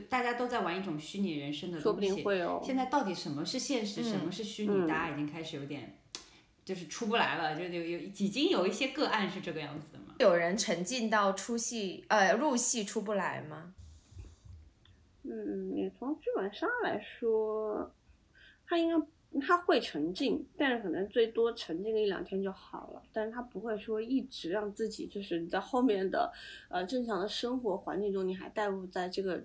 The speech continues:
Speaker 2: 人物的行为路径，这是不会的。但是他会沉浸在这个人物的情感里面，可能过几天你再想起那个人物，你还会觉得很难受，或者说过几天你再想起那个案子，还觉得当时我怎么没发挥好。
Speaker 3: <laughs>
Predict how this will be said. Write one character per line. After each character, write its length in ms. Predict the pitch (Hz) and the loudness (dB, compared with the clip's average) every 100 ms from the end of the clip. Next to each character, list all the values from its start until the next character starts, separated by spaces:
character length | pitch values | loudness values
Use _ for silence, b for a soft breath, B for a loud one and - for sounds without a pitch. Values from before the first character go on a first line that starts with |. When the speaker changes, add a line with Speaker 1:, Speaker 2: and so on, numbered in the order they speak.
| - | -6
Speaker 2:
人 140 | - 165 | -2 0
物 200 | 190 269 | 2 0
的 80 | 202 | -2
行 220 | - 160 | -2 -2
为 100 | 165 | -2
路 160 | 170 | -2
径， 160 | 165 170 | -2 -6
这 140 | 220 | -4
是 80 | 226 | -4
不 140 | 196 - | -6 -6
会 140 | - | -8
的。 140 | - - | -8 -8
但 140 | 247 233 | -6 -4
是 60 | |
他 120 | 247 | -2
会 120 | 269 214 | 0 -2
沉 240 | - 175 | -2 -4
浸 160 | 233 226 | -4 -4
在 180 | 240 214 | -2 -2
这 160 | 220 | -2
个 100 | 208 | -4
人 180 | 190 170 | -2 -4
物 180 | 190 233 | -4 -4
的 80 | 196 | -2
情 420 | - - 147 196 | 0 0 0 0
感 200 | 214 160 | -2 -4
里 100 | 165 | -6
面， 180 | - - - B B - | -10 -14 -16 B B -2
可 60 | |
能 100 | 202 | 0
过 120 | 311 | 2
几 100 | 262 | 2
天 160 | 202 226 | 0 -2
你 40 | |
再 100 | 190 | -2
想 220 | 165 151 202 | -2 -4 -4
起 140 | 202 | -4
那 100 | 180 | -4
个 80 | 175 | -4
人 140 | 170 | -4
物， 100 | 185 | -4
你 80 | 190 | -6
还 160 | 185 220 | -4 -4
会 120 | 302 | -4
觉 120 | 226 | -6
得 80 | 220 | -6
很 160 | 190 | -4
难 140 | - - | -4 -4
受， 260 | - 349 - B B B B | -2 -2 -2 B B B B
或 80 | 294 | 2
者 60 | |
说 80 | 294 | 2
过 140 | 294 247 | 4 4
几 80 | |
天 100 | 240 240 | 4 2
你 20 | |
再 120 | 220 | 2
想 200 | 233 226 | 4 6
起 60 | 269 | 8
那 100 | 247 | 6
个 80 | |
案 180 | 233 311 | 6 6
子， 80 | 226 | 6
还 80 | 214 | 2
觉 120 | 220 | 2
得 80 | 214 - 427 370 - | 0 0 -2 2 6
当 100 | 285 | 8
时 120 | 247 | 10
我 100 | 381 | 8
怎 120 | 381 | 10
么 120 | 453 | 6
没 80 | 339 | 8
发 140 | - - | 6 8
挥 160 | 508 | 6
好。 120 | 453 | 8
Speaker 3:
<laughs> 120 | 659 | 8